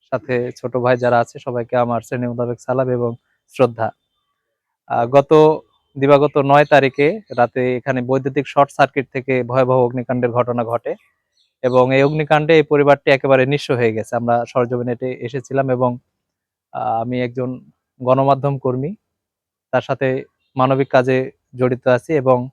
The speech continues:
এই মানবিক কাজগুলো করার চেষ্টা করি, যার ফলশ্রুতিতে আমি এখানে এসেছিলাম এবং বেশ কয়েকটি ফাউন্ডেশনের সাথে আলোচনা করি। আহ, তার ভিতর,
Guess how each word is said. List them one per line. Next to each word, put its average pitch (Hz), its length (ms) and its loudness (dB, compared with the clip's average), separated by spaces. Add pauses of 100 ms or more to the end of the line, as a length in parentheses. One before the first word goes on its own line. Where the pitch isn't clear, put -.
(680)
এই 120 220 -2
মানবিক 131 360 0
কাজগুলো 127 420 0
করার 123 300 -2
চেষ্টা 147 260 -2
করি, 113 200 -8 (640)
যার 131 120 0
ফলশ্রুতিতে 143 600 -2
আমি 135 180 2
এখানে 135 220 -2
এসেছিলাম 147 400 -4
এবং 131 340 4 (600)
বেশ 135 180 -2
কয়েকটি 139 340 2
ফাউন্ডেশনের 127 540 -2
সাথে 127 220 -4
আলোচনা 123 380 0
করি। 131 280 -6 (720)
আহ, 117 360 0
তার 127 120 2
ভিতর, 135 480 0